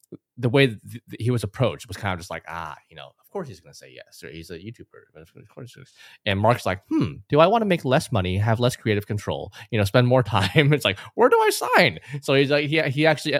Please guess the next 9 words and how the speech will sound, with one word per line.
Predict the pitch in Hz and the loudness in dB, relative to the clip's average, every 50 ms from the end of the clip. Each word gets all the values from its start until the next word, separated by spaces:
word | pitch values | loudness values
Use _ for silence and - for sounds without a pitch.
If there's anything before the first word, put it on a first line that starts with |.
| - | 2
ultimately | 131 147 135 131 135 131 120 117 107 | 2 2 2 2 -2 -2 -2 -2 -4
didn't | 95 120 113 101 | -2 -2 -2 -2
do | 95 95 85 80 | -2 -4 -6 -6
that. | 82 82 87 - - - - | -6 -8 -8 -10 -14 -16 -10
He | - 233 | -8 -4
was | 226 262 269 190 - - | -2 0 -2 -2 -2 0
honored | 156 165 170 151 107 92 80 | 0 2 2 2 0 -2 -4
by | 87 73 65 65 | -6 -8 -8 -8
it. | 76 90 - | -10 -12 -14